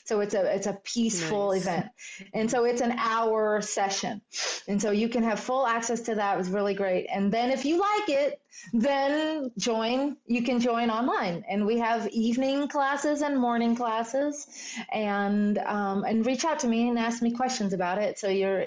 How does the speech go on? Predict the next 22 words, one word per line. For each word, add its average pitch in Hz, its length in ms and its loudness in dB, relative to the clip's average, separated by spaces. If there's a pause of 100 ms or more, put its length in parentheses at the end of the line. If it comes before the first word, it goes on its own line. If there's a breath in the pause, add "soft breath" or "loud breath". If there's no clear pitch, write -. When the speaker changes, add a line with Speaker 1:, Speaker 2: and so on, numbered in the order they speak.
Speaker 1:
make 202 260 0
sure 208 160 -4
you're 202 120 2
in 196 80 0
the 196 80 0
right 202 180 -2
place. - 420 -4 (120)
But 156 60 -2
that, 196 60 0
Speaker 2:
Wonderful. 202 380 -2
Speaker 1:
that's 240 240 -2
the 226 60 -4
best 233 260 -4
way. 196 300 -2 (560 loud breath)
And 247 180 2
then 269 200 0
for 269 340 0
when 285 180 0
you 269 100 0
go 277 220 2
to 302 80 0
that 247 300 0